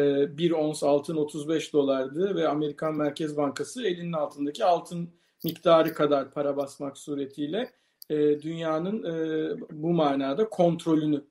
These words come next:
gerçekleştiriyordu. E, Amerika bu arada doları da tabii tekel niteliği kazanıyordu. O dolar için güçlü bir pozisyondu fakat doları zorluyordu. Yani A B D'yi çok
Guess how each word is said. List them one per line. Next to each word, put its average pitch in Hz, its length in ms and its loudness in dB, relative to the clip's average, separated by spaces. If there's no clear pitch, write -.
gerçekleştiriyordu. 139 1300 -8
E, 147 520 4
Amerika 175 520 0
bu 147 80 4
arada 139 320 -2
doları 147 300 2
da 247 100 -6
tabii 220 240 -2
tekel 175 440 0
niteliği 135 560 -16
kazanıyordu. 135 720 -12
O 220 180 8
dolar 208 240 6
için 277 320 -6
güçlü 220 420 -6
bir 196 280 -4
pozisyondu 165 640 -8
fakat 240 360 -4
doları 196 280 2
zorluyordu. 196 720 4
Yani 139 240 -12
A 147 160 -4
B 170 140 -2
D'yi 196 160 -2
çok 202 260 -12